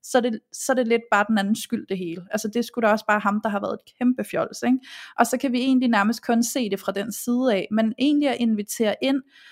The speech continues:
og gå med mig selv og tænke, så hvor kunne jeg have været bedre i det her? Eller hvordan har han mon tro haft det i denne her situation? Hvorfor reagerede han?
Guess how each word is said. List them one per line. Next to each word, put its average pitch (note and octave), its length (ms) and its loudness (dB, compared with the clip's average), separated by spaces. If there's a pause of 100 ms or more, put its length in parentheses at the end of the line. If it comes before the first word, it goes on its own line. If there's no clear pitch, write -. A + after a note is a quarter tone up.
(140)
og A#3 160 2
gå B3 180 4
med B3 140 6
mig G#3 120 2
selv A#3 280 0
og A#3 40 -2 (100)
tænke, G#3+ 300 -2 (440)
så - 300 -2
hvor A#3+ 480 6
kunne A#3 140 0
jeg G#3+ 160 8
have C4 160 0
været G3 240 0
bedre F#3 300 0
i - 20 -4
det F3 160 -6
her? F#3 200 -4 (120)
Eller F#3+ 340 2 (760)
hvordan A3 320 6
har A#3+ 140 4
han A3 380 4
mon A3+ 240 4 (180)
tro A#3+ 240 0 (120)
haft - 360 4
det F#3+ 160 -2 (100)
i A3 60 -2
denne G3+ 220 0
her G3+ 180 0
situation? G3 840 -4
Hvorfor A3+ 300 0
reagerede G3 480 -2
han? G#3+ 340 0